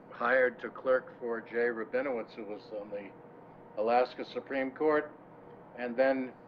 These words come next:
dishired because of my draft status or fear that I would be drafted out from under him. "How would you like to go to Hawaii?" "What?" Yes, Chief Judge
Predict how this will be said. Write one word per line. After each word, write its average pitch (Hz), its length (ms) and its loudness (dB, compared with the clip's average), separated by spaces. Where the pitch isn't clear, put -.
dishired 139 920 2
because 120 540 -2
of 117 160 -10
my 113 220 -2
draft 127 500 2
status 113 460 0
or 113 200 -4
fear 123 360 4
that 110 200 -2
I 107 140 -2
would 107 220 -6
be 107 200 -8
drafted 117 480 0
out 113 300 -2
from 113 140 -8
under 117 320 -2
him. 120 120 -6
"How 139 240 4
would 143 140 4
you 143 100 0
like 135 240 6
to 135 100 -4
go 131 200 6
to 131 120 6
Hawaii?" 131 520 2
"What?" 127 420 4
Yes, 127 280 2
Chief 139 280 -8
Judge 127 280 2